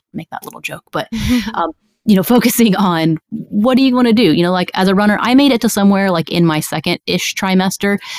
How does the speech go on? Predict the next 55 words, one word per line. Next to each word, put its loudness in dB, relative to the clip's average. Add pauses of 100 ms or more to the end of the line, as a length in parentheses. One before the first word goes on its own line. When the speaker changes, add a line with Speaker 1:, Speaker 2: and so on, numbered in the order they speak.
(180)
Speaker 1:
and -2
I 0
was -2
kinda -2
like, -2
"This -2
just -2
doesn't -2
feel -4
right -6
anymore." -6 (880)
So 0
then 6
the, 4
the 0
thing 4
to 4
do 4
is, 0
one, 4
not 0
panic. -6
That's -4
okay. -2 (180)
Like, -2
that's -6
fine. -2 (320)
And 4
what 2
else -2
can 2
you 4
do, 2
or 2
what 0
can 2
you 2
subsequently -4
do 2
that -2
makes -2
you 0
feel -2
just -4
as -2
good? -4
So -4
for 0
me, 4
I -2
traded -2
that 0
in 0
for -2 (100)
walking -4